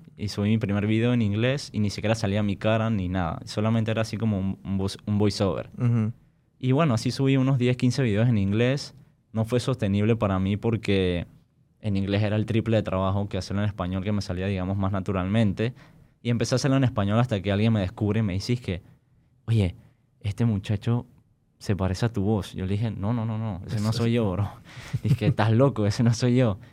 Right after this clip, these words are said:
Speaker 1: Ya yo no tenía en eso, le dije, me daba mucha pena, la verdad. Incluso estábamos en pandemia, entonces no es que nadie me podía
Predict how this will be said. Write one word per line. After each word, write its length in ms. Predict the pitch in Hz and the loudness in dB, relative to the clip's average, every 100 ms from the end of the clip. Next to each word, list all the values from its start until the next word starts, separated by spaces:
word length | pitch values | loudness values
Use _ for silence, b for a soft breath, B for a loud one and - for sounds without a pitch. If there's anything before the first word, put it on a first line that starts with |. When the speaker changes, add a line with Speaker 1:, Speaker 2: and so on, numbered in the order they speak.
| B | B
Speaker 1:
Ya 100 | 113 | 2
yo 120 | 117 | 4
no 100 | 131 | 2
tenía 200 | 131 131 | 2 0
en 80 | 131 | 2
eso, 220 | 127 - | 0 0
le 100 | 98 | -2
dije, 220 | 101 95 92 | 0 0 0
me 100 | 101 | 2
daba 140 | 127 | 2
mucha 260 | 151 139 135 | 2 0 0
pena, 240 | 127 104 | 2 2
la 120 | 92 | 2
verdad. 340 | 90 90 98 - - | 0 2 0 -2 -6
Incluso 480 | 117 117 113 143 151 | -2 -2 0 0 0
estábamos 320 | 160 143 143 | 0 0 2
en 80 | 113 | 2
pandemia, 500 | 95 95 120 95 87 - - | 2 2 4 2 0 -6 -16
entonces 360 | - 104 127 123 | -6 -2 0 0
no 140 | 120 | 0
es 40 | |
que 100 | 117 | 0
nadie 160 | 123 123 | 0 0
me 120 | 120 | 0
podía 360 | 98 98 101 | 0 0 0